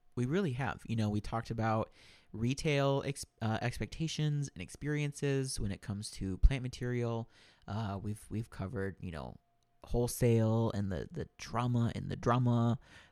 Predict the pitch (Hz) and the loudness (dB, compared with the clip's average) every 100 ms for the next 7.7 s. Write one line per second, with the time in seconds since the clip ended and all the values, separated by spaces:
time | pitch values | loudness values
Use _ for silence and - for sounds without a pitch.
0 | - 127 123 117 120 117 120 - 113 - | 2 6 6 6 4 2 0 -4 -6 -4
1 | 113 - 113 - 120 123 120 120 117 117 | -6 -4 -4 -4 0 2 2 2 2 0
2 | - - - - - 107 104 101 107 101 | -2 -14 -20 -20 -4 2 4 4 2 0
3 | - 131 131 127 123 113 139 190 104 107 | 0 0 4 6 6 4 4 4 4 0
4 | 160 - - 120 123 139 139 - - - | -4 -8 -4 0 4 4 2 -8 -8 -2
5 | 135 117 113 113 - 120 117 120 131 135 | 0 2 2 -2 -4 -6 -4 -4 -4 -4
6 | - 113 110 104 104 107 107 - - - | -6 -8 -4 -4 -2 -2 -4 -6 -12 -14
7 | - 107 110 107 101 107 | -10 -4 -2 -2 -4 -6